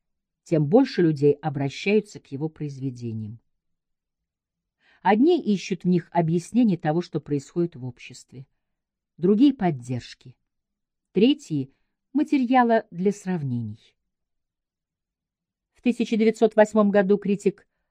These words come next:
Кранихфельд писал: «Произведения Андреева болезненны,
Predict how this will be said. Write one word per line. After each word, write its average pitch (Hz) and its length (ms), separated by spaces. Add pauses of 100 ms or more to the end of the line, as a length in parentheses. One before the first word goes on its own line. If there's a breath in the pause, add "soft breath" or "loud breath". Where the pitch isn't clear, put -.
(320)
Кранихфельд 190 1200
писал: 117 540 (1500)
«Произведения 240 760
Андреева 285 540
болезненны, 123 960